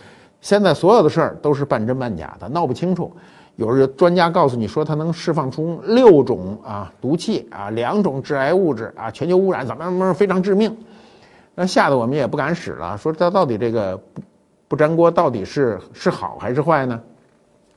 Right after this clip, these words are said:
不清楚，所以我们还老老实实使铁锅啊。铁锅呢有一点啊，告诉大家一个狭隘的经验：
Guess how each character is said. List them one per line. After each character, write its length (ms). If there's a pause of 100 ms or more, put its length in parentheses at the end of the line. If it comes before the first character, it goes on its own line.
(380)
不 80
清 260
楚， 140 (800)
所 180
以 80
我 80
们 140
还 160
老 160
老 100
实 160
实 260 (300)
使 180
铁 360
锅 280 (100)
啊。 200 (140)
铁 200
锅 240
呢 320 (120)
有 160
一 120
点 280
啊， 200 (280)
告 120
诉 80
大 140
家 140
一 60
个 100
狭 180
隘 140
的 60
经 200
验： 160